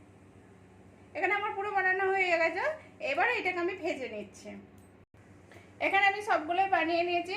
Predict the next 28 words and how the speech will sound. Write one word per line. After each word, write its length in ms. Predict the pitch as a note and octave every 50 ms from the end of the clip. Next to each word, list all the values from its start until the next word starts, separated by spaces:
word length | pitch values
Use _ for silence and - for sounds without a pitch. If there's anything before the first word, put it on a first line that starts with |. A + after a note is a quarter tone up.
| G#4 -
আর 80 | - C#4 D4+
একটা 120 | D#4 - F#4 F#4
আমি 100 | G#4 G#4+ -
তাওয়া 220 | D#4+ C#4+ C#4+ D4 D4+ D4 C#4+
বসিয়ে 320 | C#4+ C#4+ D4 C#4+ B3+ A#3 A3+ A#3
নিয়েছি। 340 | A3+ G#3+ G#3 - - A#3 F#3+ - - - - - - - -
এবার 180 | C#4+ E4+ G4 G#4 G4+ F#4+
আমি 100 | G4 G4 F4+
একটা 160 | E4+ - F4 E4+ E4+
করে 140 | F4 F#4 A4+ A4 G#4
পরোটা 280 | F4 D#4 D4+ D4+ G#4 A4 A4
দিয়ে 140 | E4 D4+ C#4 B3+
দেবো 160 | C4 B3 A#3+ A#3+ A#3 A3
এর 80 | G#3+ G#3 G3+
মধ্যে। 300 | G3+ G3+ - - A3 G3 - - - - - - - - - - -
এই 80 | D#4 F4+
দেখুন, 180 | F#4 F#4+ G#4 G#4
আমি 100 | G4+ G#4 G#4 F4+
তেল 140 | E4 E4 E4+ F4 F#4+
দিচ্ছি 260 | G4 F4+ - - E4+ D4+ D#4+
না, 60 | F4+ A4 - - C#4
এইটা 160 | D#4 D#4 E4+ E4+ E4+
এবারে 200 | E4 E4+ G4 F4 E4
পরোটাটা 420 | D4+ D4 D4 D4 D4+ D#4 D#4 F#4 A4 A4
এরকম 200 | D#4+ C#4+ D4 D4 D4
করে 120 | D#4 E4+ G#4+ G#4 E4
উল্টে 220 | D4 C#4+ C#4+ D4+ D#4+
দিয়ে 180 | F4 G4 A4